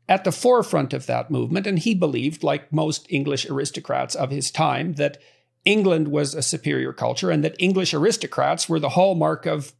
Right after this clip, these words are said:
English superiority, right? And so, but that superiority was fundamentally, I would say, moral,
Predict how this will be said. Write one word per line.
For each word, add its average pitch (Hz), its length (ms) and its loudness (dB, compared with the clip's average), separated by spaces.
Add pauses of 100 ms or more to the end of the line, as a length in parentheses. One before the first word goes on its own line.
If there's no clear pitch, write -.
(140)
English 180 320 4
superiority, 180 880 2 (460)
right? 151 240 0
And 175 140 2
so, 208 180 2
but 180 220 0
that 214 200 0
superiority 202 960 2 (840)
was 180 420 2 (240)
fundamentally, 190 1000 2 (100)
I 160 140 6
would 262 220 2
say, 113 360 0 (240)
moral, 175 800 6